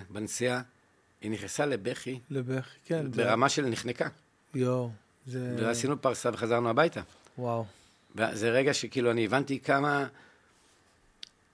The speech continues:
Speaker 1: איך היא פתאום קיבלה את זה, יכול-, היא לא, היא לא הבינה את, את האירוע.
Speaker 2: כן.
Speaker 1: והיא נפלה לאירוע, והיא כאילו... ותשמע,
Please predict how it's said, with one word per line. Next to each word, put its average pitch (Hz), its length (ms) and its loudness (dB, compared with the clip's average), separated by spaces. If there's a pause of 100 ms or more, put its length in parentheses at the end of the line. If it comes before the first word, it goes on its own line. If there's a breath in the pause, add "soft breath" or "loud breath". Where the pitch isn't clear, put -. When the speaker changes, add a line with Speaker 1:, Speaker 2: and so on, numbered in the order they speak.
(280)
Speaker 1:
איך 143 100 0
היא 180 120 6
פתאום 170 180 2
קיבלה 135 280 2
את 151 60 2
זה, 143 60 -2
יכול-, 143 220 -2
היא 113 180 -2
לא, 123 200 4
היא 127 80 2
לא 123 120 6
הבינה 120 240 4
את, 135 120 2
את 123 140 2
האירוע. 123 360 8 (380)
Speaker 2:
כן. 143 240 -6 (320)
Speaker 1:
והיא 117 220 6
נפלה 117 360 4
לאירוע, 143 480 4 (260)
והיא 98 300 -8
כאילו... 104 400 -6 (1200 soft breath)
ותשמע, 120 320 -10